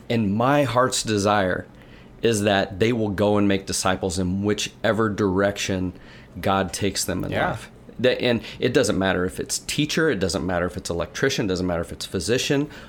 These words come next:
Speaker 1: lawyer, uh, hourly
Speaker 2: Yeah.
Speaker 1: wage earner, laborer on an assembly line. They
Speaker 2: Yeah.
Speaker 1: are called to go
Speaker 2: Yeah.
Speaker 1: where God places them. When we talk about how to share my faith, this goes back to that grace episode, right?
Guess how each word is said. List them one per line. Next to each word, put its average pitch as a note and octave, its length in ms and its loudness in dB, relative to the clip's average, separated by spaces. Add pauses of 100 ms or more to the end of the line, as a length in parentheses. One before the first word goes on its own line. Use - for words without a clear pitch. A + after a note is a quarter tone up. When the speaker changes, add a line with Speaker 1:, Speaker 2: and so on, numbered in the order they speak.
(120)
Speaker 1:
lawyer, C3 640 2 (320)
uh, F#2+ 240 2 (120)
hourly A#2 320 4
Speaker 2:
Yeah. G2 160 0 (180)
Speaker 1:
wage G#2+ 400 2 (140)
earner, B2+ 520 2
laborer G#2+ 560 2
on G2+ 120 2
an F#2 160 2
assembly B2 480 2
line. C3 420 0
They C3 120 2
Speaker 2:
Yeah. D3 80 4
Speaker 1:
are A#2 60 2
called C3+ 600 -2
to - 120 -4
go G2 680 0 (300)
Speaker 2:
Yeah. - 60 -2
Speaker 1:
where A2 100 2
God A2 260 2
places B2+ 380 0
them. G#2 100 2
When A2 80 0
we G#2 80 0
talk D3+ 180 0
about - 200 -2
how C3 220 2
to E3 80 2
share - 220 0
my G2+ 160 2
faith, B2 420 0 (240)
this D3+ 140 2
goes E3 160 2
back A2+ 200 2
to - 80 0
that G2+ 160 2
grace B2+ 280 4
episode, F#2+ 320 0
right? A2+ 300 2